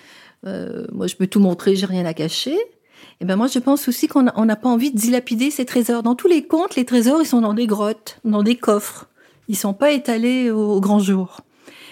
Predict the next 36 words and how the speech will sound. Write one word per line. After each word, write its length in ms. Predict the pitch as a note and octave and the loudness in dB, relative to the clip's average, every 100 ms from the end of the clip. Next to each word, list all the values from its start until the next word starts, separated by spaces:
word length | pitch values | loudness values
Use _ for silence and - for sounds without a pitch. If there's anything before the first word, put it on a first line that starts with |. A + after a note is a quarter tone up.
| - | -14
Et 220 | - G#3 - | -8 -8 -4
il 80 | G#3 | -2
me 100 | A3 | 0
semble 260 | D4 F4 | 2 0
que 80 | D#4 | 0
la 100 | A#3+ | -2
pudeur, 400 | A#3 A3 C4+ D#4+ | -2 -2 0 0
ça 160 | - A#3 | -4 -4
parle 280 | C4+ C#4 | -2 0
de 100 | A#3 | 0
ça. 240 | A3 - F#3 | -2 -6 -8
Ça 160 | - | -8
parle 220 | G3 C4+ C4 | -2 0 0
de 60 | |
quelque 300 | B3 B3 A#3+ | -2 -2 -4
chose, 480 | G#3 A3 G3 G3 - - - - - _ _ - | -2 0 0 -2 -8 -20 -20 -20 -20 _ _ -16
euh, 280 | F#3 F3 F3 F3+ F#3+ - | -14 -14 -16 -16 -16 -8
qui 80 | G3+ | -6
est 160 | G3+ | -4
en 100 | F#3+ | -6
soi, 420 | F#3+ - A3+ D4 A#4+ - | -6 -4 -2 0 -2 -8
qui 120 | - | -8
est 40 | G#3 | -6
précieux 640 | - G3 G3 - B3+ D#4+ G4 | -4 -4 -4 -4 -6 -6 -6
et 60 | |
qu'on 160 | B3 B3+ | 0 2
n'est 100 | A#3+ | 2
pas 180 | B3+ C4+ | 2 -4
prêt 300 | - D#4 C#4+ | -2 0 2
à 40 | |
divulguer 540 | A3 A3+ A#3 A3 A#3 | 2 2 2 2 2
à 80 | C4 | 2
n'importe 440 | A#3 G#3+ G3+ - G3+ | 0 0 -4 -4 -6
qui, 200 | - B3 | -4 -4
n'importe 320 | G#3+ G3 - | -4 -8 -8
comment. 300 | G3+ F#3+ | -6 -6